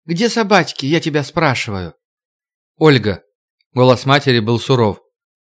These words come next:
"не приставай к дедушке". Трёхлетняя Кнопка продолжала тормошить старика. И тот впервые дрогнул. Дед вытащил руку из кармана ватника,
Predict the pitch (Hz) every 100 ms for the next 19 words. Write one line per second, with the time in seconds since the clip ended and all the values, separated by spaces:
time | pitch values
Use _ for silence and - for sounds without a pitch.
0 | _ 139 139 139 160 156 120 113 143 101
1 | - 80 - _ _ _ _ _ _ _
2 | 139 143 156 151 151 143 139 165 160 120
3 | - - _ _ 135 135 135 120 147 139
4 | 135 127 123 131 - - 120 110 104 80
5 | - _ _ _ _ _ _ _ 135 -
6 | 143 160 - _ - 127 113 127 135 123
7 | 95 _ _ _ _ 101 123 120 82 80
8 | - _ _ _ _ _ _ _ _ -
9 | 123 147 139 160 - 135 127 139 147 123
10 | - 127 123 131 120 110 147 135 110 -
11 | 90